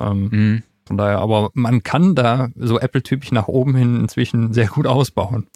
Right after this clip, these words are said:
Speaker 2: Klar, da gibt's keine Grenzen, ne?
Speaker 1: Ja.
Speaker 2: Kannst du, kannst du alles ausfahren.
Speaker 1: Mhm. Ja, ich bin mal auf die ersten Benchmark-Ergebnisse gespannt. Also der, der M eins in dem iPad Pro versus, ähm,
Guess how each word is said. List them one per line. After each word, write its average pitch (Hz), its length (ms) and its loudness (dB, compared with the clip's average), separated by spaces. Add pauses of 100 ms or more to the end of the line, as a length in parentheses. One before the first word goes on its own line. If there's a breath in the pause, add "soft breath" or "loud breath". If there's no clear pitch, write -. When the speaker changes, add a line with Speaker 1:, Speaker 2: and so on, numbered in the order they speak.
Speaker 2:
Klar, 87 320 -6
da 90 60 0
gibt's 90 180 -4
keine 104 220 2
Grenzen, 107 460 -2
ne? 92 200 -4
Speaker 1:
Ja. 95 180 -4 (140)
Speaker 2:
Kannst - 240 -16
du, 90 240 -4 (960)
kannst 95 200 -8
du - 60 -12
alles 101 180 -4
ausfahren. 82 640 -6
Speaker 1:
Mhm. 104 240 0 (920 loud breath)
Ja, 104 160 0
ich 98 100 -6
bin 147 120 2
mal 151 80 2
auf - 120 -4
die 110 100 -4
ersten 120 220 -2
Benchmark-Ergebnisse 101 880 -2
gespannt. 98 340 -2
Also 101 140 -2
der, 95 360 0
der 95 240 -4
M 104 140 -2
eins 117 300 0
in - 80 -4
dem 110 100 -2
iPad 104 300 -4
Pro 113 400 -2
versus, 110 720 -2
ähm, 98 360 -2